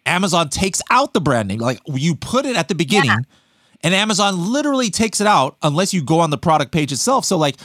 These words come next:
Speaker 1: you know, sometimes that's good because, like, you know, like, if you don't have a lot of brand recognition, just like you said,
Speaker 2: Exactly.
Speaker 1: you know, like, people don't care about the brand. They wanna know what the product is. But then if you're trying to build a brand,
Speaker 2: Yeah.
Speaker 1: you know,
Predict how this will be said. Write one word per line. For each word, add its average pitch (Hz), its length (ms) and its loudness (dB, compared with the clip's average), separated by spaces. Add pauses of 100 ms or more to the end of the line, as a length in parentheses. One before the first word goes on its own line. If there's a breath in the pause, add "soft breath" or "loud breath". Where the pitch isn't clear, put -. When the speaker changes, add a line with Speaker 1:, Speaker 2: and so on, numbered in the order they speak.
(160 loud breath)
Speaker 1:
you 254 60 0
know, 247 60 2
sometimes 359 400 0
that's 165 160 0
good 214 240 2
because, 143 240 0
like, 156 200 0
you 202 40 -2
know, 131 120 0
like, 113 160 -2
if 117 160 -6
you 180 120 2
don't 180 240 0
have 131 220 0
a 123 60 0
lot 113 180 2
of 95 80 -6
brand 107 240 -2
recognition, 107 680 -4
just 226 180 -2
like 247 120 -2
you 285 60 -2
said, 311 140 0
Speaker 2:
Exactly. 185 160 0
Speaker 1:
you 113 40 -4
know, 120 60 -2
like, 120 140 -4
people 202 180 -2
don't 127 140 -2
care 139 220 -2 (280 loud breath)
about 127 180 -4
the 123 80 0
brand. 131 220 2
They 180 60 0
wanna 135 180 0
know 135 80 2
what 127 100 -2
the - 60 -4
product 220 320 -2
is. 139 120 -4 (280 loud breath)
But 175 80 -2
then 190 100 2
if 147 140 -2
you're 180 220 2
trying 247 420 -2
to 147 80 0
build 113 280 0
a 104 40 -2
brand, 98 480 -4 (320 soft breath)
Speaker 2:
Yeah. 185 400 -2
Speaker 1:
you 156 80 4
know, 139 280 -2